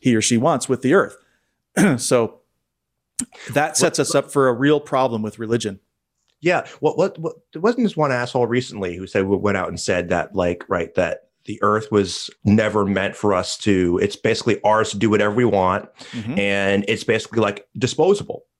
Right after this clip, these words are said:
Speaker 1: Yeah, it's
Speaker 2: Um,
Speaker 1: disposable.
Speaker 2: right? Disposable.
Speaker 1: And, and, and it's this idea, it's the cornucopian idea that, that we, we just take, we take and we don't give. Uh,
Speaker 2: Right.
Speaker 1: and that is right in Genesis. And this is why, this is why we're radically secular, because
Speaker 2: Mm-hmm.
Speaker 1: religion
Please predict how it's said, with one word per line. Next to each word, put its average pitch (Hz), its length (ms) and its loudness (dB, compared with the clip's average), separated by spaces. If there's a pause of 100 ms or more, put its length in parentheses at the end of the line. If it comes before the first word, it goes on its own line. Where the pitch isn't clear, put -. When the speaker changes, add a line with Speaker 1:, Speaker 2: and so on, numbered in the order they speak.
(420)
Speaker 1:
Yeah, 107 160 2
it's 208 80 4
Speaker 2:
Um, 104 80 2
Speaker 1:
disposable. 107 380 2
Speaker 2:
right? 127 140 0 (260)
Disposable. 240 420 0 (260)
Speaker 1:
And, 185 140 -2
and, 196 240 0
and 196 280 -2 (240)
it's - 180 -2
this 190 180 0
idea, 165 280 2
it's - 100 -2
the 170 80 0
cornucopian 160 720 0
idea 110 480 2
that, 110 340 -2
that 113 340 -2
we, 131 280 2
we 139 200 0
just 117 220 -2
take, - 320 -4 (220)
we 120 80 2
take 160 280 -2
and 139 80 0
we 123 60 2
don't 120 240 2
give. 98 300 -2 (520)
Uh, 107 80 0
Speaker 2:
Right. 82 240 0
Speaker 1:
and 127 160 0
that 143 200 0
is 135 180 2
right 135 240 0
in 147 100 0
Genesis. 135 540 0
And 120 100 0
this 123 140 0
is 117 160 -6
why, 113 240 0
this 113 240 -8
is 113 140 -8
why 110 240 0
we're 131 180 2
radically 120 360 0
secular, 147 420 0
because 117 320 0
Speaker 2:
Mm-hmm. 90 80 2
Speaker 1:
religion 143 460 0